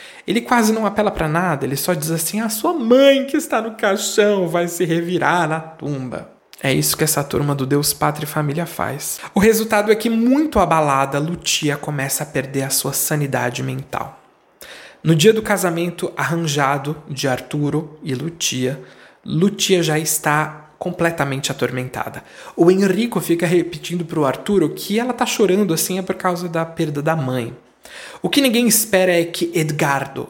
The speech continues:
do nada, aparece no meio do casamento.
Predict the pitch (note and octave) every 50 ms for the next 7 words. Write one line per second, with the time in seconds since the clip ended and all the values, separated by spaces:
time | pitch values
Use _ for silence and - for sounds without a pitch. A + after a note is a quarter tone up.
0 | - - _ _ _ - - C#3 G3+ A3 G#3+ G3+ F#3 D#3+ E3 D#3+ C3+ B2+ C3 A#2+
1 | - - - C#3+ - - C#3+ C3 C3 B2 B2 - - - - E3 E3 F#3 G3 G#3
2 | G#3+ A#3 C4 A#3+ G#3 G3+ G3 F3+ D#3+ - - D#3+ C#3+ - C#3+ C#3 B2+ - - -
3 | - - - _